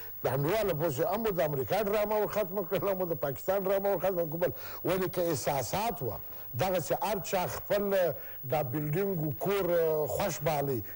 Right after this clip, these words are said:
نظر در افغانستان، بیا دې نو دی د خپلو بدبختۍ انتظار وباسي، موږ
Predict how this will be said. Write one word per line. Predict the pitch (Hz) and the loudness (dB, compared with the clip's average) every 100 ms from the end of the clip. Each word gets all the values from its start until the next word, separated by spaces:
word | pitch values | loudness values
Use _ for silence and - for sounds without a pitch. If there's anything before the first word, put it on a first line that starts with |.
| - | -6
نظر | 135 123 175 | -4 0 0
در | 156 147 143 | 0 0 -2
افغانستان، | 123 127 123 117 - 180 202 - - - | 0 0 -2 -4 0 0 0 -8 -10 -8
بیا | 117 139 175 | -2 2 2
دې | 160 156 | 0 -2
نو | 143 | -2
دی | 127 180 | 0 0
د | 139 | 0
خپلو | - 170 165 | -2 -2 0
بدبختۍ | 127 107 113 - 160 160 | 0 0 -2 -2 -2 -2
انتظار | 120 113 110 175 | -2 -2 0 2
وباسي، | 202 202 220 - 269 - - | 2 2 -2 -2 -6 -8 -4
موږ | 165 | -2